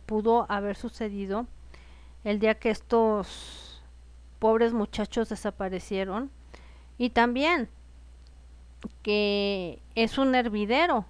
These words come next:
de, de fosas que se empezaron a, a destapar, y los peritos no hacían una cosa bien los argentinos, para cuando les decían,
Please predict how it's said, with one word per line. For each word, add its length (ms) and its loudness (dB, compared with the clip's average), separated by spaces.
de, 640 -6
de 120 2
fosas 640 0
que 120 -2
se 120 0
empezaron 540 2
a, 280 0
a 120 -4
destapar, 720 2
y 140 -4
los 240 -4
peritos 460 -2
no 140 0
hacían 280 0
una 220 0
cosa 320 -4
bien 180 -2
los 140 -6
argentinos, 800 -4
para 180 4
cuando 240 2
les 180 2
decían, 640 0